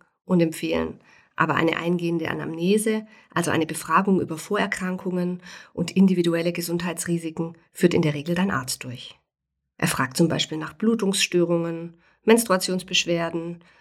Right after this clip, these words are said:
Haut- und Haarproblemen, ob du rauchst oder stillst, vielleicht regelmäßig Migräne hast,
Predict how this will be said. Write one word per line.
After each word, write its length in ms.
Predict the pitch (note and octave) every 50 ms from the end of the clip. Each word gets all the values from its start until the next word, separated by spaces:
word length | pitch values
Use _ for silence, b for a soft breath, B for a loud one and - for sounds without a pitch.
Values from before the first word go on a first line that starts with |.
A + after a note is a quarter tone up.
| b b b - -
Haut- 220 | A3 A3 A3+ -
und 200 | - G3 F3 E3+
Haarproblemen, 1160 | - E3+ E3+ E3+ E3+ - E3+ E3 E3 E3+ E3 D#3+ D#3+ D#3+ D#3+ D#3+ D#3+ D#3+ D#3+ D#3+ D#3 D#3 D3+ - -
ob 140 | F#3 F#3+ -
du 120 | A#3+ A#3
rauchst 440 | G#3 E3 E3 E3+ E3+ F3 F3 - -
oder 160 | A3+ A#3 A#3
stillst, 760 | A3+ - - E3+ E3+ E3+ E3 E3 E3 E3 - - - - -
vielleicht 360 | - - G#3 G#3+ G#3 G#3 -
regelmäßig 540 | - G3 F#3+ F#3+ F#3+ F#3 F#3 F#3 - G3 -
Migräne 540 | G#3+ G#3 G3+ - D3 D3 D3 D3+ D#3 D3+ D3+
hast, 480 | D3+ D#3 D#3 - - - - - b